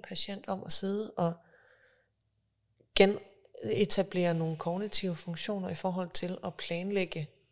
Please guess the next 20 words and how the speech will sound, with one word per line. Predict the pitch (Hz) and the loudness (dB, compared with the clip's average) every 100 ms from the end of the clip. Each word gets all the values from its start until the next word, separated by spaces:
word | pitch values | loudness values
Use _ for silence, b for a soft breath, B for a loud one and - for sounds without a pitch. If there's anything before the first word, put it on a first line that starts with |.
| _ | _
noget | 185 190 | 2 8
så | 190 | 8
simpelt | 185 190 - 165 | 8 0 -4 -4
som | 175 | -2
at | 165 | -2
spille | - 80 - - | -4 -6 -8 -4
syvkabale, | - 247 - - 196 185 - | -2 0 -2 2 2 2 -4
men | 190 185 b b b b b b b b b _ | -4 -4 b b b b b b b b b _
løfte | 196 180 156 | 6 6 2
kortet, | 165 160 160 | 2 2 2
hvor | 160 | -2
skal | 147 - | -2 -2
det | 135 | -2
hen, | 170 170 | -2 -2
og | 160 | -2
holde | 175 226 | 2 2
fokus | 233 - 254 240 220 | 2 2 0 0 -4
på | - 180 - - _ _ _ | 0 -2 -2 -16 _ _ _
det | 175 | -2
her, | 147 - | -2 -4